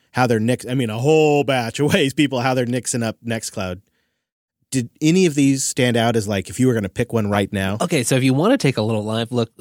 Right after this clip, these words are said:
Speaker 2: check out the, uh, the Holy Grail Nextcloud setup.
Speaker 1: Okay, all
Speaker 2: Made
Speaker 1: right.
Speaker 2: easy by nix O S. And see what you, just read through and see what you think.
Speaker 1: All right, okay. It, I,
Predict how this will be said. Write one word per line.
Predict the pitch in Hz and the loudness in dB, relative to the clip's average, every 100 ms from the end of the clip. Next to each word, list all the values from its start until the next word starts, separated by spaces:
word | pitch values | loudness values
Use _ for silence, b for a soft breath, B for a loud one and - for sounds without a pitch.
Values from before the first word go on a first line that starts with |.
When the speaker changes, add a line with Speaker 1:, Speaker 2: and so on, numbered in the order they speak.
| - | -6
Speaker 2:
check | 165 175 | -4 0
out | 196 | -2
the, | 147 127 113 | 0 0 0
uh, | 107 101 | 0 -2
the | 104 | -8
Holy | - 147 165 147 | 0 2 4 2
Grail | 120 120 113 | 0 0 0
Nextcloud | 101 - - 85 - | -4 -10 -14 -16 -12
setup. | - - - | -14 -14 -4
Speaker 1:
Okay, | 127 143 104 165 _ | -2 0 -2 -4 _
all | - | 2
Speaker 2:
Made | 127 | 4
Speaker 1:
right. | 120 | 4
Speaker 2:
easy | 110 110 | 0 -2
by | 104 101 | -4 -6
nix | 101 - | -6 -8
O | 95 | -10
S. | 95 - - | -10 -10 -12
And | 107 | -4
see | 240 | 0
what | 269 | 0
you, | 233 | -2
just | 208 240 - | -2 -4 -2
read | 220 214 | -2 0
through | 226 | 2
and | 208 | 2
see | 196 | 2
what | 208 202 | -2 0
you | |
think. | 190 202 202 - _ - | -2 -2 -2 -14 _ -2
Speaker 1:
All | 170 240 | 0 2
right, | 220 143 202 | 2 2 0
okay. | 160 - 180 202 - _ | -4 -2 -2 -2 -4 _
It, | 139 147 | 0 2
I, | 139 | 0